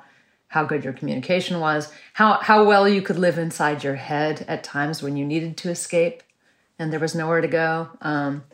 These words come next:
and many, many other things. So, but I feel like we've sort of come through this insane some, s-, fire, and some of it self-imposed. I mean, why did I sell anyone a book about my marriage is a,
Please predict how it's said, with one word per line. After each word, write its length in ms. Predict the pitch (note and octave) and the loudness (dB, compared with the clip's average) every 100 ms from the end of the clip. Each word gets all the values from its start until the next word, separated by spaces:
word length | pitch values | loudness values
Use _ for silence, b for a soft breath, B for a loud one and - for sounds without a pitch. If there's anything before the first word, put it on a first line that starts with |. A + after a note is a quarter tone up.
| _ | _
and 180 | - D#3+ | -6 -4
many, 200 | D#3 D3+ | -2 -4
many 300 | C#3+ C#3 C3+ | -2 -2 -2
other 180 | C3+ C3+ | -2 -2
things. 420 | - D#3 C#3+ C#3+ | -4 -8 -10 -10
So, 320 | - D3 C#3 C#3 | -10 -8 -8 -6
but 160 | - | -6
I 100 | - | -4
feel 200 | D3+ - | -4 -2
like 220 | D#3+ D#3 D3+ | 0 -2 -4
we've 280 | D3 - b b b b | -8 -10 b b b b
sort 200 | - E3 | -2 0
of 140 | C#3 | -2
come 280 | - F3 E3 | -4 -2 -2
through 300 | C3 D#3 D3+ | -2 0 0
this 240 | C#3 C#3 | 0 -4
insane 680 | - D3+ - D3+ C#3+ C#3+ D3 C#3 b b _ | -4 -6 -4 -4 -2 -2 -4 -8 b b _
some, 340 | - G#3+ G3+ - | -2 2 2 0
s-, 160 | E3+ - - - | -4 -2 -4 -10
fire, 520 | - - G3 F3+ D3 D3+ | -6 4 6 6 4 2
and 200 | D#3+ E3+ | 0 6
some 200 | C4 A#3 | 6 8
of 80 | |
it 120 | G#3 F3+ | 6 4
self-imposed. 920 | G3+ F#3 F3+ E3 F#3+ D3+ - - - | 2 2 0 2 2 2 0 -8 -8
I 60 | |
mean, 220 | D#3 D3+ D#3 | -6 -6 -6
why 460 | D#3+ D#3+ D#3+ D3+ | 0 4 6 4
did 160 | C#3 C#3+ | 2 0
I 280 | - - - _ _ | 0 0 -6 _ _
sell 500 | - D#3+ C#3 C#3 - _ _ _ _ | 0 2 2 -2 -8 _ _ _ _
anyone 500 | F3+ F3 C#3+ C#3 C#3 | 4 4 4 2 0
a 80 | - | -2
book 200 | D3 D#3 | 2 4
about 280 | D3+ C#3 C#3+ | 4 4 4
my 120 | D3 | 4
marriage 520 | D3 F#3+ - - - | 4 4 2 -4 -4
is 160 | - | -2
a, 60 | D3+ | 0